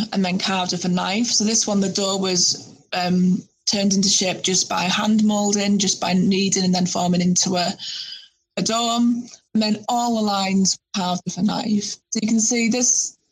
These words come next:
this one isn't as tall, it hasn't risen as much, but again, that could be due to,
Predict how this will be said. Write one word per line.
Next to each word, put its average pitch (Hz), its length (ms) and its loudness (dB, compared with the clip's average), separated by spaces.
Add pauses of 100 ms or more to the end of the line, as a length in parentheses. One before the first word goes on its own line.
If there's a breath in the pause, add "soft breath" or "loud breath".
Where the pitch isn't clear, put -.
(220)
this 240 160 0
one 214 240 -2
isn't 214 240 2
as 190 180 -2
tall, 233 380 0
it - 60 -2
hasn't 196 280 0
risen 208 240 2
as 208 120 2
much, 214 340 0
but - 120 -10
again, 196 320 -2
that 208 180 -2
could - 100 -6
be 190 100 0
due 185 280 -2
to, 175 520 0